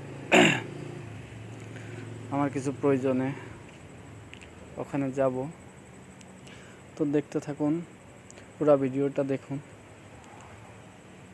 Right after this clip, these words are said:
মালয়েশিয়ার জায়গাটা অনেক সুন্দর, দেখতে অনেক ভালো লাগে, ঘুরতেও অনেক ভালো লাগে। দেখেন, অনেক সুন্দর জায়গা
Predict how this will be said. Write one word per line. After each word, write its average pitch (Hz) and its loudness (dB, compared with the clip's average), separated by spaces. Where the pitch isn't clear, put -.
মালয়েশিয়ার 151 4
জায়গাটা 151 6
অনেক 151 2
সুন্দর, 135 2
দেখতে 143 4
অনেক 147 4
ভালো 131 4
লাগে, 135 2
ঘুরতেও 131 2
অনেক 131 4
ভালো 120 0
লাগে। 123 0
দেখেন, 131 0
অনেক 143 -2
সুন্দর 135 2
জায়গা 127 0